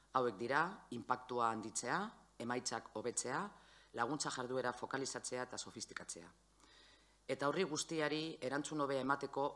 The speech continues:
barne ekintzailetzako programa espezifiko bat aurkezten dugu gaur. Lehenik eta behin, Radas Ventures enpresako Guillermo Arregik barne ekintzailetza bideratzeko moduari buruzko hitzaldia emango digu.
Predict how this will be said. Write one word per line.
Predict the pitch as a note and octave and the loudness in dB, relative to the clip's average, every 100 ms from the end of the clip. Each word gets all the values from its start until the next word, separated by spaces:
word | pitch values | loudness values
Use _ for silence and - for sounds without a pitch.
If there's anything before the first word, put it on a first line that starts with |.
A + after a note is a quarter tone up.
| A2+ | 4
barne | D3+ D3 E3 D#3+ | 4 4 0 -2
ekintzailetzako | B2+ D3 D3 C3+ B2+ A#2+ - C#3 | -4 -4 -4 -4 -4 -6 -4 -2
programa | B2 A2+ C3 | -2 -2 -2
espezifiko | B2 A#2 A#2+ - A2+ | -2 -6 -8 -6 0
bat | B2 D3 - | 0 0 -4
aurkezten | G#2+ A2+ - G#2+ | -8 -6 -6 -6
dugu | F#2+ F#2+ G#2 - | -6 -6 -8 -8
gaur. | G2 F2+ - _ - - - - - - - _ _ C#3 | -10 -10 -18 _ -20 -20 -20 -20 -20 -20 -20 _ _ 4
Lehenik | D3+ D3+ C#3+ | 6 6 4
eta | C#3 | 4
behin, | E3+ G#3+ A3+ A3+ - - | 6 6 4 0 -6 0
Radas | D3 D3+ C3+ | 2 4 2
Ventures | C#3+ C#3 C3+ - | 0 -2 -4 -4
enpresako | B2+ - C#3 C#3 - C3 A#2+ A2 | -4 -4 -2 -2 0 2 2 -2
Guillermo | A#2+ C3 C3 B2+ A2+ | -2 -2 0 -2 -2
Arregik | A2+ D#3+ E3 E3 - - | 2 2 2 -2 -4 -10
barne | A#2 D#3 E3 | 0 2 2
ekintzailetza | D#3 D3+ C#3+ C3+ C#3+ C3+ | 0 -2 0 0 0 0
bideratzeko | B2 C3 B2+ - C3 | 0 -2 -2 -2 0
moduari | B2 A#2 C3+ B2+ C3+ C3 A2+ | 0 0 2 2 -2 -4 -6
buruzko | A#2+ C#3 - | -2 -2 0
hitzaldia | B2 C#3 C3 B2+ C3 - | 0 0 0 2 2 0
emango | A2 A2+ A2 | -2 -2 -2
digu. | G2 G#2 | -4 -4